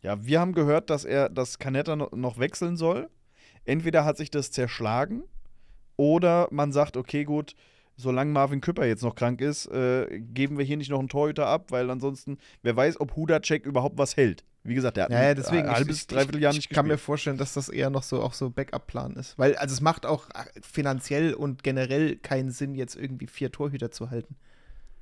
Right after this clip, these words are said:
Speaker 1: Ja. Ähm, aber wer geht noch?
Speaker 2: Wer geht noch?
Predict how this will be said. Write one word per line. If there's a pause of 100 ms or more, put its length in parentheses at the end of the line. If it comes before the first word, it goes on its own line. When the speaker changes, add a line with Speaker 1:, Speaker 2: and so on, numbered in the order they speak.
(360)
Speaker 1:
Ja. (1200)
Ähm, (420)
aber
wer
geht
noch? (1500)
Speaker 2:
Wer
geht
noch?